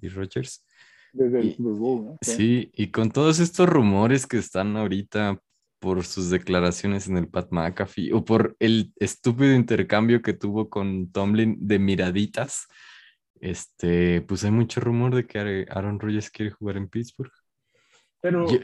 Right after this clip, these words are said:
Speaker 1: es una estupidez, yo creo,
Speaker 2: Sí.
Speaker 1: no tiene ningún sustento.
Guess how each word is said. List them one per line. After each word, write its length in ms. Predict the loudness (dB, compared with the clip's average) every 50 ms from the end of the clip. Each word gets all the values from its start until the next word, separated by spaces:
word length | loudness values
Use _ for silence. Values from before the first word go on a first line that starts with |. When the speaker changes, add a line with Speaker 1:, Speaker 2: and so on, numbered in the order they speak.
| -2 -4
Speaker 1:
es 220 | -2 0 0 2 4
una 160 | 4 6 4
estupidez, 840 | 4 2 -4 -6 -2 0 2 4 6 6 6 4 2 -2 -10 -14 -12 -8
yo 180 | -6 -6 -6
creo, 340 | -4 -2 0 0 2 2 2 2
Speaker 2:
Sí. 60 | 4
Speaker 1:
no 120 | 2 0 -2
tiene 240 | 0 0 0 0 2
ningún 460 | 0 -2 -4 -4 -4 -4 -4 -4 -6
sustento. 800 | -6 -8 -8 -8 -6 -6 -4 -4 -4 -4 -6 -6 -8 -8 -10